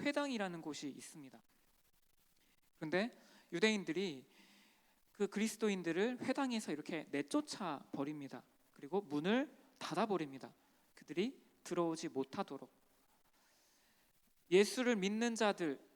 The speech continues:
그리스도인들에게는 그렇게 거절하고 문을 닫아버리는 그런 어려움이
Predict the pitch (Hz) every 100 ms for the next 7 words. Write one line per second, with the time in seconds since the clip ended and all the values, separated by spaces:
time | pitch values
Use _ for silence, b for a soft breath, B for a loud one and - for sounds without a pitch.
0 | - 208 233 - 220 196 175 165 151 156
1 | 196 196 135 - - 196 - 202 165 -
2 | - - - 143 151 175 175 160 175 180
3 | 175 139 156 190 185 143 143 160 156 147
4 | 165 190 135 - 185 151 151 196 190 160
5 | 143